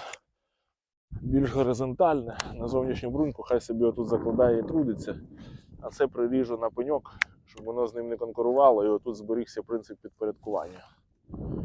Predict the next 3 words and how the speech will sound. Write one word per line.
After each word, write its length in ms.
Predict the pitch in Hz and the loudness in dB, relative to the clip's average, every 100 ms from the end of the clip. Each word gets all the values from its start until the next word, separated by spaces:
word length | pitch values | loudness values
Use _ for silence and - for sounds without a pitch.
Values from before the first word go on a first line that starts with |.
| - - - - - - - - | -8 -10 -8 -4 -4 -4 -4 -8
Цей 180 | - 110 | -4 -4
пеньок 420 | - 113 123 - - - - | -4 -6 -6 -8 -18 -18 -10
теж 400 | 117 113 - - | -6 -4 -6 -14